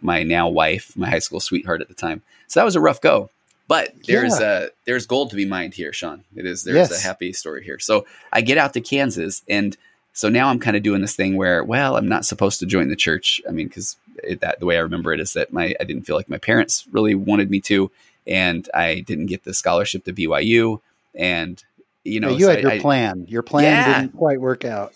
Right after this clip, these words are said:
Speaker 1: Yeah. So I started, I did this, I haven't really talked much about this ever really, but I did a,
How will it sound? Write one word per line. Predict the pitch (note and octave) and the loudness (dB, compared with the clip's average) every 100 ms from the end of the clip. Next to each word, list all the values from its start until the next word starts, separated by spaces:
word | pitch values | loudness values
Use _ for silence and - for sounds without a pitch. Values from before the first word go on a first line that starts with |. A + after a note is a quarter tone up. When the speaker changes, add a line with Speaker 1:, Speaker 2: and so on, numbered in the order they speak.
| _ | _
Speaker 1:
Yeah. | - F#3+ F#3+ | 2 4 4
So | D#3 D#3 | 2 0
I | |
started, | C#3+ - F3+ F#3+ | 0 0 0 0
I | B2+ | -2
did | B2 E3 | -4 -2
this, | C3 - - A#2 | -2 -6 -10 -8
I | B2+ | -6
haven't | E3 - | -4 -2
really | A#2 | -2
talked | - C3 | -2 -4
much | A#2+ - | -4 0
about | F#2 D#2 | 0 0
this | - | 0
ever | C3 D#3 | -2 0
really, | D#2+ A#1 A1+ | -2 -4 -4
but | F#2+ | -2
I | F2+ | 0
did | G#2+ B2+ | 2 4
a, | G2+ E2 | 4 2